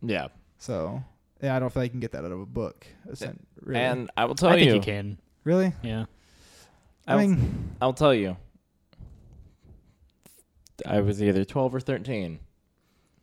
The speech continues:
Speaker 1: playing Kingdom Hearts for the first time.
Speaker 3: <laughs>
Speaker 1: I've never cried harder at a piece of media than I did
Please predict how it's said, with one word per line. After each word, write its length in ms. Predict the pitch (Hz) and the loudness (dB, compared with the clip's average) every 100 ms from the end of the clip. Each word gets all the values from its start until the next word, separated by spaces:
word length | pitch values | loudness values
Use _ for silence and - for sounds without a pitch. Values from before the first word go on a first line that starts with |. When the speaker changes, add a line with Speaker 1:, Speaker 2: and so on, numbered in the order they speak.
| - | -10
Speaker 1:
playing 240 | 92 92 | -6 -4
Kingdom 240 | 95 95 98 | -4 -6 -4
Hearts 240 | 101 - | -6 -6
for 100 | 90 | -12
the 80 | 85 | -12
first 260 | 87 - | -12 -10
time. 680 | 170 165 147 143 - 131 139 - - _ | 0 2 4 2 0 -2 -4 -8 -12 _
Speaker 3:
<laughs> 260 | _ - | _ -16
Speaker 1:
I've 220 | - 95 101 | -6 -6 -4
never 520 | 101 101 98 104 101 | 0 2 4 4 2
cried 480 | - - 101 95 92 | -2 -2 2 2 0
harder 640 | - 104 113 120 123 127 _ _ _ _ - | 2 2 2 0 -2 -4 _ _ _ _ -4
at 120 | 95 | -2
a 40 | 92 | 0
piece 300 | 113 104 107 | -2 -2 -4
of 120 | 104 | -6
media 600 | 110 101 92 82 78 - - _ _ _ - | -6 -6 -6 -6 -8 -10 -18 _ _ _ -14
than 200 | 98 92 | -8 -6
I 120 | 90 | -6
did 640 | 85 92 92 90 87 90 | -4 -2 -2 -2 -4 -10